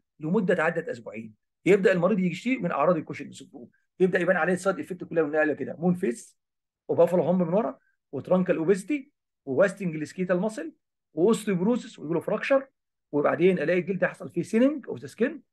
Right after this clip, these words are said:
وبقى يز-، يز-، يبقى فيه بروزس وتيكي، الاقي فيه حاجات زي كده، علامات اللي هي الاسترتش ماركس بس لونها ب-، بزرق كده، إيه، والاقي العيان بتاعه سكره يعلى،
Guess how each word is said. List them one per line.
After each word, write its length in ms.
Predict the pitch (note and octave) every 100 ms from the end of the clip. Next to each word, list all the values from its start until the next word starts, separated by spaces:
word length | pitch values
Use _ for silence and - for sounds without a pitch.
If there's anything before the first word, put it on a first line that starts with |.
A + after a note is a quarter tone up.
| _ _
وبقى 400 | - D3+ - E3+
يز-، 80 | F3
يز-، 240 | E3 E3 E3+
يبقى 180 | E3
فيه 340 | D3 F#3 G3+ F#3+
بروزس 640 | D3 F3+ A3 D4 - _ _ _ _
وتيكي، 580 | D3 C3+ C3 F#3+ G#3 C#4+
الاقي 240 | - C3+
فيه 120 | C3 C#3+
حاجات 200 | B2+ D#3
زي 260 | B2+ C3
كده، 420 | B2 - - - - _ _
علامات 480 | - - A#2+ B2+ F3
اللي 120 | D3+
هي 40 | E3
الاسترتش 440 | D#3 - D3+ F3
ماركس 420 | D3 G3+ F#3+ -
بس 320 | - C#3 C3 C#3
لونها 220 | D#3 C3+
ب-، 340 | A2+ - G#3 - _ _ _ A#2+ - - -
بزرق 360 | A2 C#3+ F3+
كده، 380 | F3 G#3+ C4 - _ _ -
إيه، 300 | C#3+ C3+ C3
والاقي 380 | B2+ C3 F#3+ F3+
العيان 340 | C#3 D3 F#3
بتاعه 380 | - E3 C#3 -
سكره 340 | C#3+ D3 F3+
يعلى، 300 | F#3 B3+ C4+